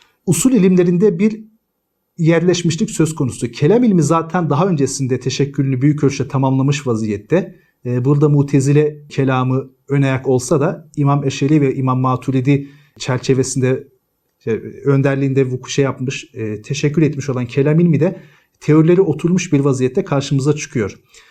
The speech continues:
Bu bir taraftan da bir özgüven sağlıyor İslam toplumuna ve alternatif görüşleri takabül etme noktasında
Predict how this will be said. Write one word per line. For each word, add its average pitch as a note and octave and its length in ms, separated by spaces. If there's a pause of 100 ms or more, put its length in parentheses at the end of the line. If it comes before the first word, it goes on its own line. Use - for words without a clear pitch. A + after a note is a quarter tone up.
(280)
Bu F#3+ 100
bir A3+ 80
taraftan A3 500
da G#3+ 160
bir G#3 180
özgüven E3 400
sağlıyor A2 440
İslam A#2+ 360
toplumuna C#3 640
ve G#3+ 260 (240)
alternatif E3+ 600
görüşleri F#3+ 640
takabül F3+ 400
etme F3 240
noktasında C#3+ 800